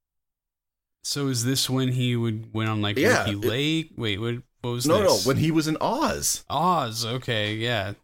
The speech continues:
Speaker 1: I mean, it was a very short scene. He had, like, a friend who worked on the show or something, right?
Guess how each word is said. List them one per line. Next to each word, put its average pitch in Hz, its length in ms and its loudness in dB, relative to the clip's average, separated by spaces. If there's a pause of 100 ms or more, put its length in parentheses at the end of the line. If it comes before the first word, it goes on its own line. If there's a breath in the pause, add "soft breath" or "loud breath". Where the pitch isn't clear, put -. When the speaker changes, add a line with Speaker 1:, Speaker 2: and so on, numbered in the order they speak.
Speaker 1:
I 117 120 -2
mean, 113 500 0
it - 80 -4
was 120 140 0
a 113 40 0
very 127 360 0
short 123 400 0
scene. 127 300 0
He 113 100 2
had, 113 100 -2
like, 120 160 -2
a 113 60 -2
friend 117 460 -2
who 110 160 0
worked 107 280 2
on 110 120 0
the 110 80 0
show 110 320 0
or 95 120 -2
something, 101 460 -6
right? 98 360 -6